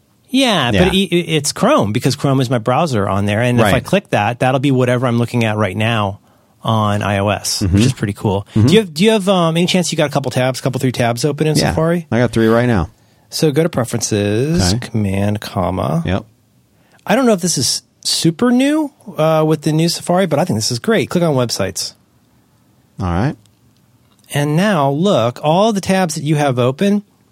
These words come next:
Speaker 1: you have the ability to go in and say,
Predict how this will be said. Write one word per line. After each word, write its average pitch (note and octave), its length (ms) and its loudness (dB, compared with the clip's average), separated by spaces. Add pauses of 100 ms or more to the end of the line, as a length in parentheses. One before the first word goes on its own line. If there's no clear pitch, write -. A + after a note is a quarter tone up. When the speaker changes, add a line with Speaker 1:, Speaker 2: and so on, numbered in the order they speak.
(1040)
Speaker 1:
you C3 120 2
have C#3 100 0
the C#3+ 80 0
ability C3+ 520 2
to - 80 -6
go C3+ 180 2
in C3 80 2
and C3 120 0
say, C3 720 0